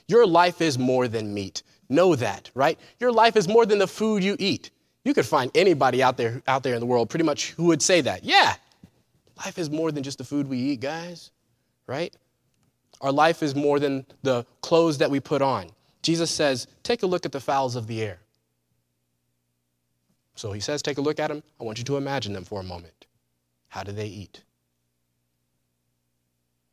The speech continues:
The early bird gets the what? Gets the worm.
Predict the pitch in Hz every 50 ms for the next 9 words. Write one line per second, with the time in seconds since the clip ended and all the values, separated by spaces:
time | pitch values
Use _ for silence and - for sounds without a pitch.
0 | _ _ _ _ _ _ _ _ _ _ _ _ _ _ _ _ - 107 - 113
1 | 120 120 131 127 113 120 120 123 117 104 117 117 - - 117 110 110 101 - -
2 | _ _ _ _ _ _ _ _ _ _ _ _ _ _ _ _ _ _ _ _
3 | _ _ _ _ _ _ _ _ 98 92 - - 113 110 113 117 113 101 92